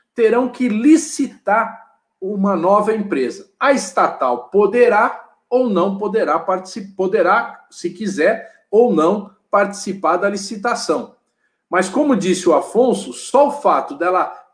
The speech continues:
perder os contratos programas já reduz o valor dela violentamente.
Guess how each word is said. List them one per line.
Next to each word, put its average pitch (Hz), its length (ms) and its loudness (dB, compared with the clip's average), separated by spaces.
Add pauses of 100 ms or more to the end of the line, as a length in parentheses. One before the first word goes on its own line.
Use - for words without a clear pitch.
(100)
perder 254 560 0
os 202 140 -8
contratos 160 540 -4
programas 156 840 -2 (260)
já 240 300 2
reduz 254 800 0
o 220 80 -6
valor 165 560 0
dela 196 340 -4
violentamente. 226 1200 -8